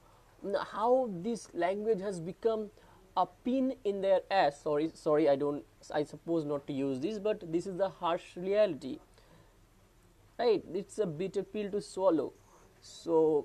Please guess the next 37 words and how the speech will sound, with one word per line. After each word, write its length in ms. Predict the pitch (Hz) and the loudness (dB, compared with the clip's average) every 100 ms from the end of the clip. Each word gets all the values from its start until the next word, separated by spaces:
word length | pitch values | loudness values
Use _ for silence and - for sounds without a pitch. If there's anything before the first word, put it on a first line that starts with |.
| - 202 | -2 4
there 260 | 254 254 | 6 6
are 60 | 240 | 4
many 320 | 202 202 233 | 4 2 0
stories 460 | - - 185 190 170 | -4 -2 0 2 0
in 100 | 170 | 0
my 140 | 156 | -2
brain. 440 | 135 156 175 196 | 0 0 0 0
If 240 | 175 180 - | -4 -8 -4
I 200 | 131 147 | 0 2
will 140 | 151 | 0
rack 220 | 143 143 | 0 -2
my 200 | 156 143 | -2 -4
brain 180 | 139 143 | -2 -2
up, 220 | 160 214 | -2 -4
so 140 | - 156 | -4 -2
I'll 320 | 139 147 147 - - - - | 0 -2 -6 -12 -20 -20 -2
find 400 | 156 160 196 170 | 0 0 -2 -2
many 220 | 180 214 | -2 -4
stories 540 | - 170 147 135 - - _ _ _ _ _ _ 151 | -4 -2 -2 -4 -8 -20 _ _ _ _ _ _ -8
which 200 | 220 214 | -2 4
I 180 | 190 208 | 4 4
will 160 | 220 | 0
be 80 | 226 | -4
sharing 520 | - 214 226 156 113 - _ _ - | 0 2 4 2 -2 -10 _ _ -8
in 160 | 151 156 | -4 0
my 160 | 151 | 0
next 320 | 151 175 165 - | -2 -4 -6 -8
episodes. 720 | 165 170 - 196 131 - - _ _ _ _ _ _ _ _ | -6 -6 0 0 0 -4 -20 _ _ _ _ _ _ _ _
So 320 | - 202 147 - - _ _ - | -4 0 0 -2 -20 _ _ 0
that 240 | 170 214 240 | 4 4 2
is 160 | 180 | -6
what 340 | 143 127 143 - - - - _ | -2 2 2 0 -20 -20 -20 _
I 140 | 156 214 | 2 4
just 280 | 233 226 | 2 0
want 300 | 190 175 190 - | -2 -2 -2 -10
to 260 | 202 190 175 - 165 135 | -8 -6 -8 -12 -14 -6
get 160 | 180 | -8